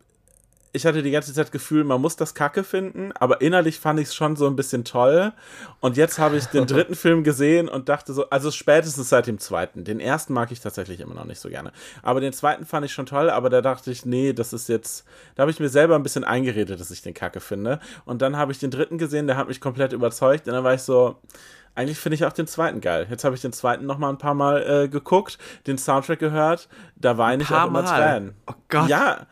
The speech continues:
Speaker 2: Gott,
Speaker 1: ja, na klar.
Speaker 2: Albtraum,
Speaker 1: Na,
Speaker 2: Charlie.
Speaker 1: nein, das ist wunderschön, wenn da mit dem Space-Wal geschwommen wird. Mirko, dem kann ich mich nicht erwehren. Aber zurück zur Musik. Ich kann noch eine kurze Sache sagen zu Simon Franklin. Ähm,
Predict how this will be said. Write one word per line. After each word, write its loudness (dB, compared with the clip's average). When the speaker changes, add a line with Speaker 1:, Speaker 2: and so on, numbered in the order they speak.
Speaker 2:
Gott, 0
Speaker 1:
ja, 2
na 0
klar. 0
Speaker 2:
Albtraum, -2
Speaker 1:
Na, -4
Speaker 2:
Charlie. -6
Speaker 1:
nein, 0
das -2
ist -4
wunderschön, 2
wenn 4
da 4
mit 0
dem 2
Space-Wal 4
geschwommen 2
wird. -2
Mirko, 2
dem -2
kann 0
ich -4
mich -6
nicht -4
erwehren. 2
Aber 2
zurück -2
zur -2
Musik. -2
Ich -6
kann 0
noch -2
eine 2
kurze 0
Sache 2
sagen 0
zu -4
Simon -2
Franklin. -2
Ähm, 0